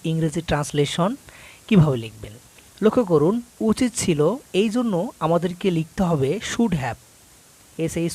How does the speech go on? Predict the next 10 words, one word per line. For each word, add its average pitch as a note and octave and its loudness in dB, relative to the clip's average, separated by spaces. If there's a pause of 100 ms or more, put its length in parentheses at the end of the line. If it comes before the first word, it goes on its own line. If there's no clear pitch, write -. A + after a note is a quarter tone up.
(100)
ও D#3 4
ইউ D3+ 0 (100)
এল F3 -2
ডি, C3 -6 (100)
should G3 2 (420)
এবং E3+ 4 (160)
have, A#2+ 0 (920)
should E3+ -2
have। G#2+ -10 (280)
ওকে, A3 0